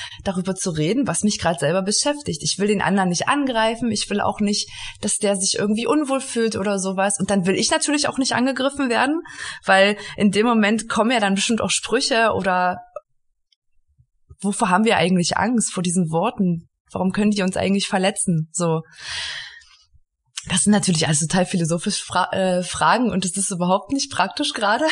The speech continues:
<laughs> Aber das finde ich halt immer so spannend zu gucken, was sind da für Mechanismen, für Glaubenssätze dahinter, so, ne? Und dann würde ich mir vielleicht mal ein Setting überlegen, was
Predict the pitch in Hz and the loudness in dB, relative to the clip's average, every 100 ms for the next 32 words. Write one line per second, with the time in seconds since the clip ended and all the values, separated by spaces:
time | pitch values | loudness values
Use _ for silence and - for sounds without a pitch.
0 | - 214 - 220 247 - 226 247 233 226 | -2 -2 2 4 4 2 0 2 0 2
1 | 233 214 220 - 180 233 - 220 262 254 | 2 2 0 2 2 2 0 -2 -2 2
2 | 202 202 202 220 233 233 220 202 208 190 | 2 2 -2 -2 -2 0 2 2 2 0
3 | 208 185 185 - - - 208 175 214 240 | 0 -2 -2 -6 -6 -4 2 4 4 2
4 | - 196 190 180 180 190 180 185 208 190 | -2 -2 0 0 -2 -2 0 2 2 2
5 | 156 156 165 165 185 226 - - - - | 0 0 0 2 0 -2 -8 -10 -10 -10
6 | - - - - - - 226 220 220 - | -10 -8 -8 -8 -12 2 4 6 4 0
7 | - - - - 165 247 285 214 226 - | -10 -20 -14 0 2 2 2 2 2 2
8 | 285 247 214 233 254 269 - _ _ _ | 0 2 2 2 0 -2 -6 _ _ _
9 | - - - - 240 240 285 240 226 233 | -20 -18 -8 -2 2 2 2 0 2 2
10 | 220 220 208 - 262 220 240 202 190 180 | 4 4 2 0 -2 0 2 2 2 2
11 | 175 208 226 214 - - 190 196 - - | 2 2 2 0 -4 -10 -4 -4 -4 -4
12 | - | -6